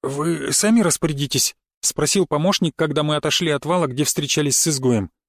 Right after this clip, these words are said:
Там же остался и Богатырёв, наблюдать за Ведровым.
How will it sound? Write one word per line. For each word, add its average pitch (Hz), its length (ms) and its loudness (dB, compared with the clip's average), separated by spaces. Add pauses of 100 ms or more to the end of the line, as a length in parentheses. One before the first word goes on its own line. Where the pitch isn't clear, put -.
(560)
Там 143 180 0
же 180 160 2
остался 160 640 0
и 160 160 -4
Богатырёв, 151 640 0 (380)
наблюдать 160 500 0
за 123 100 -2
Ведровым. 120 540 0